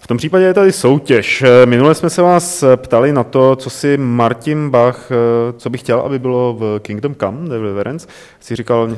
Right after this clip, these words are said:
úkoly, který souvisí s Inkvizicí. A mohli jste vyhrát, eh, Petře, co mohli lidi vyhrát, prosím tě?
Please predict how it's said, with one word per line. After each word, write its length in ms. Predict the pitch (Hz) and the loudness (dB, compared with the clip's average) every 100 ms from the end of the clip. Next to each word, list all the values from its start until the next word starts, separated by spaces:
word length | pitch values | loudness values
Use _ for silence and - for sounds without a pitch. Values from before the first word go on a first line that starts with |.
| 127 | -12
úkoly, 360 | - 110 120 120 | -18 -6 -4 -4
který 220 | 117 117 | -6 -8
souvisí 640 | - 110 110 - 110 104 107 | -8 -6 -6 -10 -12 -10 -12
s 260 | - 104 95 | -10 -10 -8
Inkvizicí. 760 | 104 110 113 107 - - 95 - - _ _ - | -8 -6 -4 -6 -10 -14 -16 -18 -20 _ _ -6
A 880 | 101 101 98 101 98 101 101 104 110 | -2 0 0 0 0 -2 -2 -4 -4
mohli 240 | 107 113 | -6 -6
jste 160 | 131 160 | -4 -2
vyhrát, 600 | 127 117 104 98 104 - | -2 0 0 0 -4 -8
eh, 300 | 110 107 107 | -6 -4 -4
Petře, 340 | 104 101 - 131 | -6 -10 -10 -10
co 120 | 127 | -10
mohli 220 | 156 156 | -8 -6
lidi 300 | 110 87 95 | -8 -8 -8
vyhrát, 380 | 90 92 85 87 | -10 -10 -14 -14
prosím 400 | - - 85 85 | -18 -20 -18 -18
tě? 160 | 87 | -18